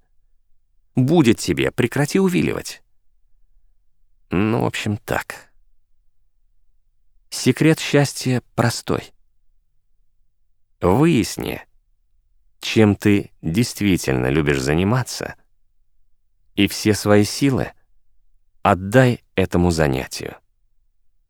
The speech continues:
Если ты посмотришь на самых счастливых, самых здоровых и самых удовлетворённых жизнью людей на нашей планете,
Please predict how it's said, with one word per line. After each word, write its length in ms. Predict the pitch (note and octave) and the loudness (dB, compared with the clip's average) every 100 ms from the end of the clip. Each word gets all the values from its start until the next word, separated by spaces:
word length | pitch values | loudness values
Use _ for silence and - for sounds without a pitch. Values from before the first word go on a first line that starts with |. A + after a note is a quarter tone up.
| _ _ _ _ _ _ _ | _ _ _ _ _ _ _
Если 320 | - C3+ D3 D#3+ | 0 0 2 2
ты 140 | E3 | 4
посмотришь 600 | E3 D3 D#3+ D#3 C3 - | 2 4 4 4 0 0
на 120 | A#2 | 0
самых 300 | - D3 C3 | 2 2 2
счастливых, 720 | - - - G#2+ G#2 B1+ - _ _ _ _ - | -2 -6 -4 -2 -2 -2 -8 _ _ _ _ -14
самых 360 | - G#2 A2+ F2+ | 0 4 4 4
здоровых 720 | C2+ D#2 D#2 B2+ F#2 C#2+ - _ _ _ _ _ | 0 2 4 4 2 -2 -8 _ _ _ _ _
и 80 | - | -6
самых 440 | - C#3+ C#3 B2 - | 2 4 4 2 0
удовлетворённых 920 | A#2+ A#2+ A#2+ A#2+ A#2 B2 A#2+ F#2 E2+ | 2 4 4 2 2 2 4 4 4
жизнью 380 | D#2 F#2+ D#2+ D#2+ | 2 0 2 2
людей 340 | E2 G2 B2+ | 2 2 2
на 140 | D#2+ C#2+ | 2 0
нашей 280 | D#2 - | 0 -2
планете, 640 | E2 F#2+ C3 D3+ - B2 | 0 2 4 2 2 -2